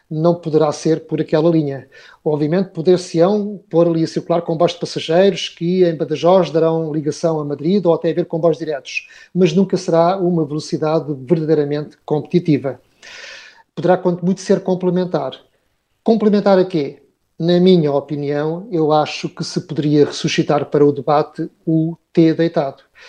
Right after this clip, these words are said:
Eu penso que faria sentido que houvesse uma linha que, a partir de Lisboa e do Porto, seguisse para Madrid.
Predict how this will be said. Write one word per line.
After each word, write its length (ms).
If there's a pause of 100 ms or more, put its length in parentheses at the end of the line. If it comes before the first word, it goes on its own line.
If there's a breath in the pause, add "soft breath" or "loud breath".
(140 loud breath)
Eu 80
penso 280
que 80
faria 240
sentido 580
que 120
houvesse 380
uma 140
linha 360
que, 460 (260 soft breath)
a 80
partir 440
de 100
Lisboa 580 (100)
e 220
do 220
Porto, 720 (200 soft breath)
seguisse 480
para 180
Madrid. 360